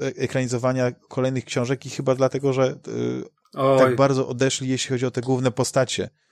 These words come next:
Speaker 2: Mhm.
Speaker 1: że, że musieliby w takim razie zrobić, nie wiem, tego właśnie z tego detektywa i z, i może z tej dziennikarki takie główne postacie, albo jednej z nich, wiesz, jak to zwykle, zwykle z, e, z sequelami w-, bywa, nie? Że wybiera się jedną z,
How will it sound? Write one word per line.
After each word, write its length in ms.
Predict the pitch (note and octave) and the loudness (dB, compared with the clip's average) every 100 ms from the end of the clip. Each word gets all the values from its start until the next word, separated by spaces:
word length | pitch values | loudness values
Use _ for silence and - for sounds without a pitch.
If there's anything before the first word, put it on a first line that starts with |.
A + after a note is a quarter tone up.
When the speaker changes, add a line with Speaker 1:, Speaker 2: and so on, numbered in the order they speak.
| _ _ | _ _
Speaker 2:
Mhm. 180 | - G#2 | -12 -4
Speaker 1:
że, 320 | A#2 A2+ A2 | 2 4 2
że 80 | A#2+ | 0
musieliby 460 | B2 - C3+ C3 B2+ | -2 0 0 0 -2
w 80 | |
takim 260 | - B2 C3 | -2 -4 -4
razie 200 | B2+ C3 | -4 -4
zrobić, 460 | C3 B2 B2 - - _ _ _ _ - | -4 -4 -6 -10 -14 _ _ _ _ -6
nie 100 | A#2+ | -2
wiem, 100 | A2+ | 0
tego 220 | A#2+ A#2+ | 0 0
właśnie 260 | A#2 - A#2+ | 0 -2 -4
z 60 | |
tego 160 | A#2+ A#2 | -4 -6
detektywa 600 | A2+ - A#2 - B2 B2 | -4 -4 -4 0 2 4
i 60 | A#2 | 2
z, 180 | A2+ B2+ A#2 A#2 G2 | -2 -2 -2 -2 -6
i 80 | B2 | -6
może 220 | A#2 A#2 | -4 -4
z 60 | |
tej 120 | - G#2 | -6 -4
dziennikarki 560 | A#2 A#2+ C#3 C3+ A#2+ | -2 2 4 4 2
takie 200 | G2+ G#2+ | -2 -2
główne 240 | G#2 G#2 G2 | -2 -2 -2
postacie, 380 | G#2 - G2+ | -2 -2 0
albo 140 | G#2+ B2 | 2 4
jednej 300 | C3 B2+ B2 | 4 4 -2
z 80 | C3 | -2
nich, 140 | A#2 | 0
wiesz, 140 | A#2 | 0
jak 80 | G#2 | 0
to 100 | - | -4
zwykle, 360 | G#2+ A2 A#2 A2+ | -6 -4 -4 -4
zwykle 260 | A2 A2+ | -4 -2
z, 60 | G#2+ | -2
e, 360 | - A#2+ G#2+ G#2+ | -2 0 0 -2
z 280 | - G2 | -6 -8
sequelami 420 | - A#2+ A#2 A2+ A2 | -8 -6 -2 -2 -4
w-, 360 | A#2 A2 A2+ A2 | -8 -14 -12 -6
bywa, 280 | A2 G#2 G2 | -4 -2 -2
nie? 140 | A2+ | -2
Że 120 | A#2 A#2+ | -2 -4
wybiera 340 | A#2+ B2+ B2+ | 0 2 2
się 160 | - B2 | 0 -2
jedną 260 | B2+ B2 | -2 -4
z, 120 | - | -6